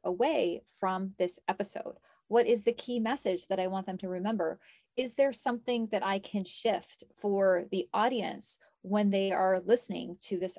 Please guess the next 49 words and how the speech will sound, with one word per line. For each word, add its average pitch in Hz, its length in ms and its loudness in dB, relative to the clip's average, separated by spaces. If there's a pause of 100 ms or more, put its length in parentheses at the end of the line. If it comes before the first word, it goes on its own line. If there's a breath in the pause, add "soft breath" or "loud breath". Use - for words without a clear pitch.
episode 175 500 -2
that 180 140 -2 (160)
will 190 320 0
create 190 340 0
a 180 80 -4
mini 202 300 0
transformation 180 1040 -6
inside 214 480 0
of 247 100 4
them? 165 380 -4 (380 soft breath)
And 208 280 6 (560)
just - 360 -6
to 247 80 0
be 220 120 4
honest, 208 380 2
that's 226 200 4
what 240 120 4
creates 220 340 2
results. 208 520 2
So 220 120 2
we 226 180 0
have 277 140 0
clients 220 540 0
who've 196 160 -2
gone 196 180 -2
on 190 120 -2
a 170 40 -6
podcast 190 580 -2
and 180 80 -8
said, 175 260 2 (280 soft breath)
you 196 120 -2
know, 196 120 0
"I've 208 240 2
made 208 300 2
money 190 400 0
off 190 200 -2
of 190 100 0
my 185 120 0
podcast 214 460 0
interviews. 170 340 -4
People 202 260 -4
have 208 100 0
hired 262 420 2
me, 175 140 -6
people 175 260 -4
have 170 80 -10
joined 185 300 -4
my 185 100 0
courses." - 600 0